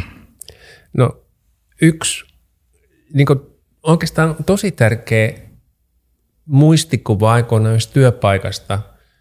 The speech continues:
jossa oli itse asiassa aika paljon konflikteja, jotka sinänsä opetti, niin tota, mä sain palautetta sieltä, että mä oon liian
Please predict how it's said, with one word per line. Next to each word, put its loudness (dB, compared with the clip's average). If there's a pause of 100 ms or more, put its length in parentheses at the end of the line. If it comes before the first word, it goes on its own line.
(160)
jossa 0
oli 4
itse -2
asiassa 2
aika -2
paljon -2 (340)
konflikteja, 0
jotka -4
sinänsä 2
opetti, -4 (840)
niin 4
tota, 0
mä 0
sain 2
palautetta 2
sieltä, 2
että -4
mä 2
oon 4
liian 4